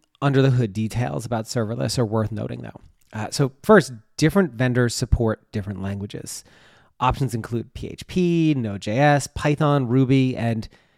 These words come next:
even vanilla J S. Some vendors even support multiple languages, which allows you to mix and match them as desired. Second,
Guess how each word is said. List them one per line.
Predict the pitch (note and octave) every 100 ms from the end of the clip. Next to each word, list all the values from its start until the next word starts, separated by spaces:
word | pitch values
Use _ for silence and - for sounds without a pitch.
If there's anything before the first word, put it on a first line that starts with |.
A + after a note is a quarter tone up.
| _ _ -
even | A2+ A#2 A2+
vanilla | A#2 A#2 A#2+
J | C3+
S. | F#3 - - - _ - - _ -
Some | - A3
vendors | A3 G#3 F#3+ - -
even | D3+ E3+ D#3+
support | D3 D3 C3 A#2+
multiple | B2 C#3+ - A#2+
languages, | A#2+ B2+ A#2+ C#3 C#3+ -
which | C3+
allows | C3+ B2 B2+ B2
you | B2+
to | B2
mix | A2 A2 - A#2+
and |
match | G2+ F#2 -
them | G2+ F#2+ F2+ -
as | G2 F2+
desired. | F#2+ F#2 D#3+ C3+ - - _ _ _ _ _ _ _ _ -
Second, | F3+ D#3 A#2